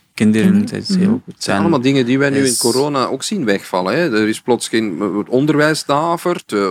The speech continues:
Speaker 3: de
Speaker 2: Ja.
Speaker 3: gezondheidszorg, onze veiligheid, hè, alle-, alles te-, davert. Maar dat is wat de oor-, wat mensen in zo'n oorlogssituatie altijd hebben meegemaakt.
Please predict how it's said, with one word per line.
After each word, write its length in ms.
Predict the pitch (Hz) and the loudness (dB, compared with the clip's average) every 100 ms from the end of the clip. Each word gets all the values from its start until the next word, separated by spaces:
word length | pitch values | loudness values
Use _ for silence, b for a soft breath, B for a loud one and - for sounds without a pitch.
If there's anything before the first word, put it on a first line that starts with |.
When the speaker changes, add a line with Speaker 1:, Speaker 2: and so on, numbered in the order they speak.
| 95 | -2
Speaker 3:
de 60 | - | -2
Speaker 2:
Ja. 60 | 196 | 0
Speaker 3:
gezondheidszorg, 920 | 208 185 160 156 - 180 180 170 113 | 2 2 0 -4 -2 -2 -2 -2 -6
onze 240 | 107 98 | -6 -6
veiligheid, 800 | - 143 160 156 - 160 160 160 | -2 -2 0 -4 -4 -2 -2 -4
hè, 200 | 143 147 | -4 -4
alle-, 280 | 104 131 131 | -2 -2 -4
alles 320 | 123 123 - | -4 -6 -8
te-, 200 | - 98 | -6 -4
davert. 480 | 101 98 151 185 - B B B | -2 -2 -2 -4 -10 B B B
Maar 180 | 127 123 | -4 -2
dat 180 | 151 | -2
is 240 | 147 127 - 113 | -2 -4 -8 -8
wat 220 | 104 120 | -6 -4
de 120 | - | -2
oor-, 180 | 127 120 | 0 0
wat 240 | 101 117 | -2 -4
mensen 320 | 123 127 - | -2 -2 0
in 80 | 123 | -4
zo'n 180 | 120 101 | -4 -4
oorlogssituatie 840 | 120 120 - 120 107 113 110 - | -2 -2 -2 -4 -2 -2 -2 -4
altijd 280 | 120 123 107 | -6 -4 -4
hebben 220 | 104 101 | -4 -2
meegemaakt. 540 | 104 143 131 104 110 | -4 -4 -6 -6 -8